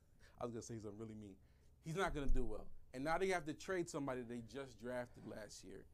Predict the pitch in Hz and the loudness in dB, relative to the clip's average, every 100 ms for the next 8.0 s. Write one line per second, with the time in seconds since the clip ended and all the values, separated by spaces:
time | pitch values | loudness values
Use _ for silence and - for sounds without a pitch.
0 | - - - - 131 117 - 117 107 - | -20 -20 -20 -8 -4 -4 -4 -6 -6 2
1 | 247 262 170 131 185 190 143 117 120 110 | 4 4 2 2 0 0 -6 -4 -4 -6
2 | 104 - - - - - - 139 117 180 | -10 -16 -20 -20 -20 -16 -10 -10 0 2
3 | 196 175 165 208 208 - 202 202 185 156 | 2 0 2 2 2 0 -2 0 0 2
4 | 139 156 156 123 113 - - - 151 - | 4 4 2 -4 -4 -10 -12 -6 -6 -2
5 | 151 139 127 117 - 135 110 113 113 - | -2 -2 -6 -8 -6 -4 -4 -8 -10 -14
6 | - - - 139 190 175 139 147 196 208 | -20 -20 -2 2 4 4 2 2 2 2
7 | 190 156 143 - 147 123 143 147 127 113 | -2 -4 -4 0 0 0 0 0 -2 -6